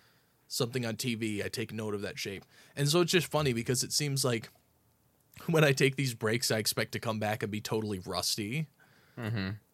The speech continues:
Speaker 1: But, like, I drew this, uh, Spider-Man sketch last night.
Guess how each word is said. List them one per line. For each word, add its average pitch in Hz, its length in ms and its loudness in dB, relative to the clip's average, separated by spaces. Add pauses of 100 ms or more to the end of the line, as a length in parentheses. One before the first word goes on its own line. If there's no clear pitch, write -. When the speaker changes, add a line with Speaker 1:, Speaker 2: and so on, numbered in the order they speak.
Speaker 1:
But, 135 120 2
like, 139 200 2
I 131 100 2
drew 139 260 0
this, 131 380 2
uh, 110 220 0
Spider-Man 120 580 -2
sketch - 380 -2
last 101 260 -4
night. 110 260 -6